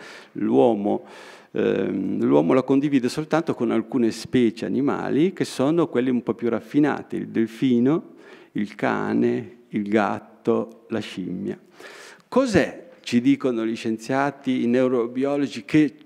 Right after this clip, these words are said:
l'uomo animale si distingue dagli altri animali? È la parte corticale, la parte corticale,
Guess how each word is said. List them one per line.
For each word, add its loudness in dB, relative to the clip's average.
l'uomo 6
animale 6
si -8
distingue 2
dagli 2
altri 0
animali? 0
È 4
la 2
parte -2
corticale, -6
la 6
parte -2
corticale, -12